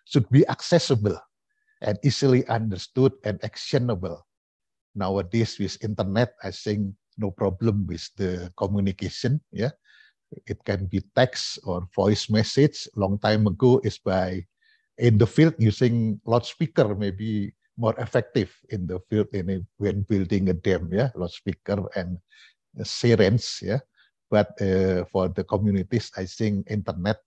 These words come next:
is, uh, the best way, yeah. And then the response capa-, capability. How do we, we respond to the flood that will come? Yeah.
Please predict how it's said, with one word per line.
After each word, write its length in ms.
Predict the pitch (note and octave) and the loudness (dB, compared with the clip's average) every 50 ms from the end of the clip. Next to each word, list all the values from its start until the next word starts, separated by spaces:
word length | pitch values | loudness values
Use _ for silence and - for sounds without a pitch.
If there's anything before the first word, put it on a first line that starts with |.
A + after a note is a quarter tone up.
| _ | _
is, 320 | - G2 - - - - _ _ _ _ _ _ _ _ - - | -18 -18 -16 -18 -20 -20 _ _ _ _ _ _ _ _ -14 -10
uh, 180 | G2 F#2 F2+ E2+ - | -8 -8 -6 -8 -8
the 80 | G2 | -10
best 340 | E2+ E2 G2 F2 - - - | -10 -8 -8 -10 -10 -10 -10
way, 220 | G2+ F#2+ F2 - _ _ _ _ - | -8 -8 -8 -10 _ _ _ _ -20
yeah. 180 | F#2+ F2+ F#2 _ _ _ _ _ - - _ _ - | -20 -20 -20 _ _ _ _ _ -20 -20 _ _ -4
And 160 | - A2+ A#2 | -2 2 4
then 180 | C3+ F3 F3+ D3+ | 6 6 6 6
the 100 | C3+ C3 | 6 4
response 540 | A#2 C#3 D#3+ D3 - - - G3+ F#3 C#3+ - | 4 4 2 2 0 0 2 2 2 2 0
capa-, 460 | - - C3 - - A#2 A2+ A2+ A2 - _ _ - | -6 -8 -8 -4 -2 0 0 0 -2 -4 _ _ -12
capability. 840 | - B2 - - A#2+ A2 - G#2+ G2+ F#2+ G2+ - _ G2+ F#2 E2+ - _ _ _ _ _ | -10 -8 -4 -2 -2 0 0 0 0 0 -2 -4 _ -12 -16 -16 -18 _ _ _ _ _
How 240 | - B2 C3+ D3 C#3 | 0 2 4 4 4
do 200 | A2+ - B2+ A2+ | 2 2 0 0
we, 220 | G#2 A2 A2 G#2+ G#2+ - | 0 0 0 0 -2 -2
we 160 | G#2+ G#2+ G#2+ | -2 -2 0
respond 540 | G#2 G#2+ G2+ - - - - B2 G#2 F#2 F2 - - _ | 0 -2 -4 -6 -10 -6 -2 -2 -2 -2 -4 -8 -12 _
to 140 | - G2 E2 - - | -10 -10 -10 -10 -12
the 240 | F#2+ F2+ F#2 F#2 - | -14 -12 -12 -14 -12
flood 240 | - G#2 A2 A#2+ - - _ _ - | -6 -2 -2 -2 -2 -6 _ _ -8
that 160 | A2 F#2+ - - | -8 -8 -6 -6
will 300 | G#2 G2+ G2+ G2+ F#2 F2+ - _ - | -6 -4 -4 -4 -6 -8 -12 _ -10
come? 300 | - G2+ F2+ F2 F2 E2 _ _ _ _ _ | -10 -8 -8 -10 -14 -14 _ _ _ _ _
Yeah. 160 | - - - | -20 -20 -20